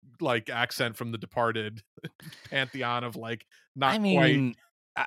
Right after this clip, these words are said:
Speaker 2: I don't know if, uh, you know, Mark Wahlberg, I don't, can't think of a more Boston person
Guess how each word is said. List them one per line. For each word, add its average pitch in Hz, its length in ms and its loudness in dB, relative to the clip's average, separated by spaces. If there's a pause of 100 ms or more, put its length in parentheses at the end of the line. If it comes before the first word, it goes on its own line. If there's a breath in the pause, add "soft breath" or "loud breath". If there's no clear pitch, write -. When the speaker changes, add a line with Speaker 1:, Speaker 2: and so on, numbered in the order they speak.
Speaker 2:
I 151 100 6
don't 160 200 4
know 139 280 8
if, - 240 -4
uh, - 60 -8 (920 loud breath)
you 127 100 -4
know, 98 100 0
Mark 143 260 4
Wahlberg, 120 540 6
I 113 80 4
don't, 117 200 2 (120)
can't 127 220 2
think 123 160 0
of 107 60 -2
a 104 80 4
more 101 220 2
Boston 98 520 2
person 85 640 -2